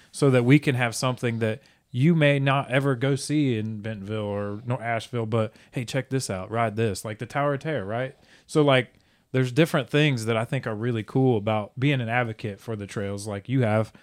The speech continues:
or we have. And there's something that we can share to other people that might not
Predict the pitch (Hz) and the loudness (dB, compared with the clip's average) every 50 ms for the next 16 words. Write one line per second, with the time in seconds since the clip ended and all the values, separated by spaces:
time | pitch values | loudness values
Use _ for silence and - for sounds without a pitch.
0 | _ _ _ 113 110 107 107 117 127 127 113 110 101 107 110 - - - 131 120 | _ _ _ 0 0 2 4 4 4 4 4 2 0 -2 -4 -6 -2 0 0 0
1 | 113 110 104 - - - - - - _ _ - 131 135 120 - 170 165 156 - | 0 -2 -4 -8 -16 -20 -20 -20 -20 _ _ 6 6 6 6 6 4 4 6 6
2 | 156 143 131 117 120 143 160 - - 127 117 - - - 139 123 123 117 - 127 | 6 6 6 8 8 6 6 6 6 2 4 2 2 4 6 6 6 6 4 2
3 | 127 123 120 107 - 139 131 131 120 110 113 110 113 117 120 117 113 117 113 110 | 4 4 4 6 6 6 6 6 4 2 2 0 0 -2 -2 -2 -2 -2 -4 -4
4 | 104 - | -4 -8